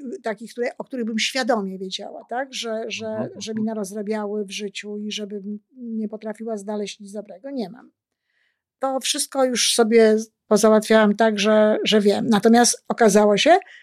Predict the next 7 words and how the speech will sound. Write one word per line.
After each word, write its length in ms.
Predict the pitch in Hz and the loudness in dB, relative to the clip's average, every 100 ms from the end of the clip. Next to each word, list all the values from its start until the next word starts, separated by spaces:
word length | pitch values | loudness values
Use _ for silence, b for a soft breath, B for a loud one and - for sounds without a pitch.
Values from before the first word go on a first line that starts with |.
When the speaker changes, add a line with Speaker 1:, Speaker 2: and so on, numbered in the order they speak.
| B - | B -6
Speaker 1:
że 240 | 208 233 247 | 2 4 6
jest 380 | 269 285 392 - | 6 6 6 2
coś, 580 | 254 254 349 - - - | 0 2 2 0 -4 -6
co 460 | - 247 254 571 - - | 0 4 4 2 -4 -4
trzeba 360 | - 240 247 | 0 2 2
po 100 | 233 | 2
prostu 600 | 220 247 226 247 240 240 | 2 2 2 6 6 4